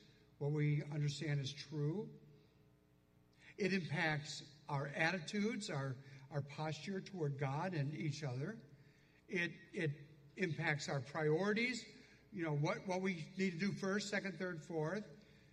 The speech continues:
It impacts our worldview, the way we understand the world around us.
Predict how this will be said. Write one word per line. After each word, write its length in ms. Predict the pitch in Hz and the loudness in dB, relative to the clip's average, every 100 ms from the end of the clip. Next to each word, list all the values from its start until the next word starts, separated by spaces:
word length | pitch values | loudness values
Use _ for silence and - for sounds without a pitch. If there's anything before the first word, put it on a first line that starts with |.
| - | -10
It 120 | 180 165 | -2 0
impacts 460 | 156 185 185 - | 2 2 2 2
our 140 | 202 185 | 0 2
worldview, 680 | 196 285 269 160 147 147 | 2 2 2 2 4 4
the 60 | 143 | 4
way 180 | 165 180 | 2 2
we 140 | 190 | 0
understand 680 | 175 165 - 165 151 165 160 - - - - | -2 -4 -6 -4 -4 -4 -8 -12 -20 -20 -6
the 60 | 170 | -2
world 360 | 156 165 175 | 0 0 0
around 440 | 185 196 233 226 143 | -2 -2 -2 -2 -2
us. 360 | 113 113 - | -4 -8 -12